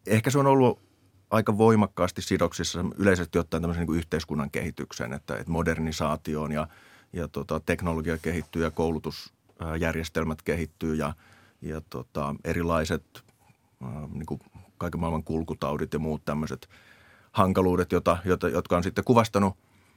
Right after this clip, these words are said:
elämää siellä tuhatkahdeksansataa-luvulla tai, tai aikaisemmin, niin niitten, niitten, ää,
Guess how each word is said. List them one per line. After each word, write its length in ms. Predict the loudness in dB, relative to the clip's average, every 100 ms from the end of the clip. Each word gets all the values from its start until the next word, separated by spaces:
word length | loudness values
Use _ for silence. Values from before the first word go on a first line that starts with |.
| _
elämää 360 | 4 6 6 4
siellä 200 | 4 2
tuhatkahdeksansataa-luvulla 880 | 0 2 0 0 0 0 0 0 0
tai, 300 | 0 -2 -4 0
tai 140 | 2
aikaisemmin, 500 | 4 2 0 0 0
niin 220 | -2 -4 -4
niitten, 440 | -4 -2 -4 -4 -8
niitten, 360 | -10 -8 -6 -8 -10 _ _ -14
ää, 220 | -10 -8